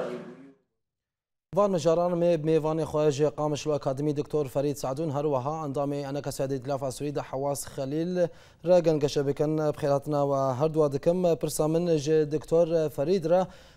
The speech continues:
دکتر، اه، انکسا اف داخویانی، اه، لسر، اه، ایریشین ترکیه درخست. اه، تەوی، اه، بێدەنگیاوێ دە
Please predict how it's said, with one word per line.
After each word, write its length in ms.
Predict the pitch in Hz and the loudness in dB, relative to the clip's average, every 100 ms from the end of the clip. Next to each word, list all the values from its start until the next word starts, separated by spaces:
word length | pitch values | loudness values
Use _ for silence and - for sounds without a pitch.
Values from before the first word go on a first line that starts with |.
| - | -2
دکتر، 320 | 185 - 233 | 2 6 6
اه، 580 | 226 226 - 196 196 190 | 6 2 2 4 4 2
انکسا 500 | 196 208 190 165 175 | 0 2 2 2 2
اف 200 | 175 180 | 2 0
داخویانی، 800 | 160 170 156 160 165 151 170 165 | 2 0 0 0 2 2 0 0
اه، 420 | 156 151 151 151 | 2 2 0 0
لسر، 440 | 147 143 135 147 143 147 | -2 -4 -2 -2 -2 -2
اه، 360 | 143 139 135 127 | 0 -2 -6 -6
ایریشین 360 | 151 147 147 | -6 -4 -6
ترکیه 760 | 131 147 135 147 143 147 143 143 | -4 -6 -6 -4 -2 0 -2 -4
درخست. 600 | 127 131 113 135 117 - - - _ | -4 -8 -6 -8 -8 -12 -20 -20 _
اه، 280 | 151 147 147 | -2 0 0
تەوی، 480 | 143 170 151 160 165 | 2 2 2 0 0
اه، 340 | 151 139 135 131 | -2 -2 -2 -2
بێدەنگیاوێ 680 | 139 135 139 139 143 139 | -2 -2 -2 0 0 0
دە 80 | 131 | -2